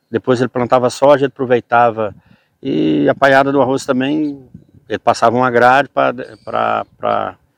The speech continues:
pra essa palhada decompor, ele plantar soja, ele aproveitar um pouco dessa matéria orgânica.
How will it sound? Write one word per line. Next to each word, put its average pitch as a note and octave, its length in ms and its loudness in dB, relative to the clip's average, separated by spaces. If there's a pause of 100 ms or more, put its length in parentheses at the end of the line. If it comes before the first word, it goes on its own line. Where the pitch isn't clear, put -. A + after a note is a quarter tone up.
(400)
pra A2 140 0
essa A2 360 0 (380)
palhada A2+ 380 4
decompor, B2 460 -2
ele B2+ 100 -2
plantar B2 320 -4
soja, B2+ 300 0
ele C3 60 -2
aproveitar C3 380 -2
um C3 60 -4
pouco B2 180 -8
dessa B2 160 -4
matéria B2+ 320 0
orgânica. G2 360 -2